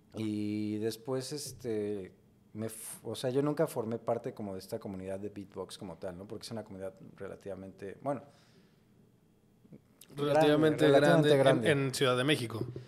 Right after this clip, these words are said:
Speaker 1: Sí, en Ciudad de México y, este, aquí también hay una comunidad, aquí, este, se
Speaker 2: Ok.
Speaker 1: le llaman West Coast Group. Y,
Speaker 2: Ok.
Speaker 1: este,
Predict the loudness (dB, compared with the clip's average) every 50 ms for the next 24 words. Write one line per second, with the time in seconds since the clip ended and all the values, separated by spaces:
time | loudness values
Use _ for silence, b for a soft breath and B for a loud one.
0 | B B B B -2 0 0 2 2 4 6 6 6 6 4 2 0 -2 -4 -2
1 | 0 2 2 2 2 0 0 -2 -2 -4 -8 -6 -4 -2 -2 -2 -2 0 2 2
2 | 2 2 0 0 0 0 0 -2 -2 -4 -8 -6 -2 0 0 0 -2 -4 -8 -14
3 | -14 -14 -14 -14 -14 -12 -10 -8 -6 -4 -4 -2 0 -2 -2 -2 -4 -4 -4 -4
4 | -4 -6 -8 -12 -12 -10 -10 -10 -10 -10 -10 -10 -10 -10 -14 -18 _ -20 -18 -12
5 | -10 -8 -6 -6 -6 -6 -8 -8 -10 -10 -10 -10 -10 -12 -14